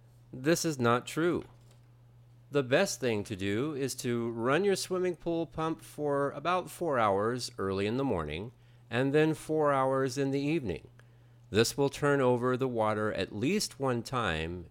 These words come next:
in an eight-hour cycle. Now let's move on to sanitation. Sanitation is very important when it comes to swimming pool water, not only to your swimming pool water,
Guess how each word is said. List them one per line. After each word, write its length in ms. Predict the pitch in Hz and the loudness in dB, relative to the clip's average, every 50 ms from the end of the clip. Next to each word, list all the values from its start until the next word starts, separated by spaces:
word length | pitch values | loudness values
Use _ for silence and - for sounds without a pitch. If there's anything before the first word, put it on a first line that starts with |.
| - - | -18 -12
in 160 | - 127 131 | -8 -4 -4
an 140 | 143 143 - - | -2 -2 -4 -4
eight-hour 480 | 85 85 78 78 71 71 76 78 82 | -4 -2 -2 -2 -2 -2 -2 -4 -4
cycle. 540 | - - - 117 107 95 - - 71 - - - - _ _ - - _ _ _ _ _ _ - - - - - - _ - - - - - - - _ - - | -6 -6 -6 -4 -4 -4 -4 -6 -8 -10 -10 -16 -20 _ _ -20 -20 _ _ _ _ _ _ -20 -20 -20 -20 -20 -20 _ -20 -20 -20 -20 -20 -20 -20 _ -8 -2
Now 200 | - 165 214 226 | 2 4 6 6
let's 200 | 214 208 190 - | 6 6 4 4
move 220 | 165 175 175 151 156 | 4 4 4 6 4
on 220 | 151 151 151 143 | 2 2 2 0
to 100 | - 131 | 0 -2
sanitation. 800 | - - 123 120 117 113 - 98 87 82 - - 71 60 - - - - - - - - - - - - - - | 0 0 2 2 0 0 0 0 -2 -2 -4 -6 -10 -10 -12 -16 -20 -20 -20 -20 -20 -20 -20 -20 -20 -20 -16 -10
Sanitation 680 | - - 107 101 101 98 - 127 147 160 151 - 135 127 | -4 0 2 2 2 2 2 2 0 0 0 0 0 0
is 160 | 127 120 110 | 0 -2 -2
very 340 | 107 110 143 180 190 185 170 | 0 2 4 4 4 2 0
important 600 | 160 135 - - 175 185 - - 104 98 90 87 | 0 -2 -2 -2 -2 -2 -2 -2 -4 -4 -4 -4
when 160 | 98 98 98 | -2 -2 -2
it 160 | 95 - - | -2 -4 -4
comes 340 | - 117 107 113 104 - - | -4 -4 -4 -2 -4 -6 -6
to 180 | - - 90 90 | -6 -6 -6 -4
swimming 380 | - - 117 95 92 87 87 | -4 -2 -2 0 0 -2 -4
pool 260 | - - 104 98 95 92 | -4 -4 -2 -2 0 2
water, 380 | 95 98 110 135 160 165 151 - - - - - - - - - | 2 2 0 0 -2 -4 -6 -10 -16 -20 -20 -20 -20 -16 -6 0
not 220 | 120 135 156 156 | 2 4 4 4
only 320 | 131 147 175 196 202 175 156 | 4 2 4 4 4 4 2
to 140 | - - 135 | 0 0 -2
your 180 | 123 113 113 - | 0 0 -2 -2
swimming 440 | - - 180 214 240 220 190 160 123 | -4 -2 -2 0 2 2 2 0 0
pool 260 | - 113 104 104 95 | -2 0 0 2 2
water, 460 | 92 92 95 104 123 139 147 147 - | 2 2 2 2 0 -2 -4 -6 -10